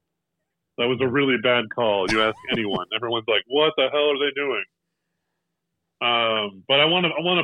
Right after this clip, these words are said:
point out that, that, uh, Solak said, "As long as they stay healthy." And, and what,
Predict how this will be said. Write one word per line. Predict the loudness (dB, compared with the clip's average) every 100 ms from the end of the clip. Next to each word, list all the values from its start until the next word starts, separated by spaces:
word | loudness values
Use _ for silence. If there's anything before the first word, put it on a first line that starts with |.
| -2
point | -2 0 2
out | 0 0 -2
that, | -2 -2 -4
that, | -2 0
uh, | 0 -2 -2
Solak | 0 0 0 -2
said, | -2 -2 -4 -6
"As | -4
long | -2 -2 -2 -4
as | -2
they | 0 0 -2
stay | -2 0 0 0
healthy." | -2 -2 -6 -8 -8 -10 -14 _ _ _ _ _ _ _ _ _ _ _ _ _ _ _ -20 _ _
And, | -2 0 0
and | -4 0
what, | 0